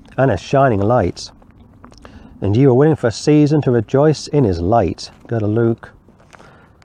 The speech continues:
seven. It is fascinating that, uh, he speaks about John personally and, uh, even addresses Mary Magdalene by name,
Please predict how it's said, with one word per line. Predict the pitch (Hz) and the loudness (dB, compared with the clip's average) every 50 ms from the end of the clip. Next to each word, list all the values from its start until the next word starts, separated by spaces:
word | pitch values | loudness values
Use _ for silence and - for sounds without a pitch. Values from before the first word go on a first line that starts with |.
| _ _ | _ _
seven. | _ - - - 135 127 123 104 101 113 | _ -18 -8 -4 0 0 0 0 0 0
It | 120 | 0
is | 147 147 - | 0 0 -2
fascinating | - - - - - 160 156 147 - - - 110 98 95 92 90 90 - - - 101 98 98 104 | -4 -12 -10 -4 -2 -2 -2 -2 -6 -6 -6 -4 -4 -4 -4 -6 -8 -10 -8 -6 -4 -4 -2 -2
that, | 107 107 104 - - - - - | -2 -2 -4 -4 -8 -14 -14 -8
uh, | 110 98 98 | -6 -6 -6
he | 95 95 110 107 | -4 -4 -4 -6
speaks | - - - 123 113 | -4 -6 -8 -8 -6
about | - 107 107 - | -4 -6 -6 -6
John | 101 - 123 113 117 131 139 - - | -4 -4 -2 -2 0 -2 -4 -6 -6
personally | 110 107 107 101 - - 107 104 123 135 - - - - - - - _ - - - - - - - _ - - - - | -4 -4 -4 -4 -4 -6 -6 -6 -6 -8 -10 -16 -20 -20 -20 -20 -20 _ -20 -20 -20 -20 -20 -20 -20 _ -20 -20 -20 -16
and, | - 101 87 90 90 90 90 90 87 87 90 | -10 -8 -6 -6 -6 -6 -6 -8 -8 -6 -4
uh, | 90 90 92 92 92 87 - - - - - - | -4 -4 -2 -4 -4 -6 -8 -14 -20 -20 -20 -8
even | - 110 104 98 95 | -4 -4 -2 -2 -2
addresses | 95 107 107 95 - 95 87 | -4 -4 -4 -4 -4 -4 -2
Mary | 110 110 110 104 104 123 123 - - - - - - - - - - - - - - - - - - - - | -2 0 0 0 0 -2 -2 -6 -12 -20 -20 -20 -20 -20 -20 -20 -20 -20 -20 -20 -20 -20 -20 -20 -20 -12 -6
Magdalene | 113 113 120 127 131 - - 110 107 120 131 117 | -2 0 0 0 0 0 -2 -2 0 0 -2 -2
by | 107 113 107 107 | -2 -2 0 0
name, | 104 113 123 110 104 117 123 | 0 0 0 0 -2 -2 -4